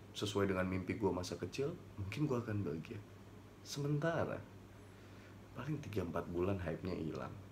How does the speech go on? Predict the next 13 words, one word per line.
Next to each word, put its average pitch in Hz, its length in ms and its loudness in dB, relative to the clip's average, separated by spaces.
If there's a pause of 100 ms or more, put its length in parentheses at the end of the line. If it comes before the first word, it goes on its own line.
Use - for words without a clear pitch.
(380)
"Oh, 131 120 8
mungkin 123 380 6
kalau 92 240 2
gua 107 160 2
punya 104 240 4
rumah 123 240 2
yang 107 160 4
lebih 90 180 4
besar, 147 380 0 (720)
mungkin 131 320 6
hidup 104 180 6
gua 139 140 8
bahagia." 85 480 2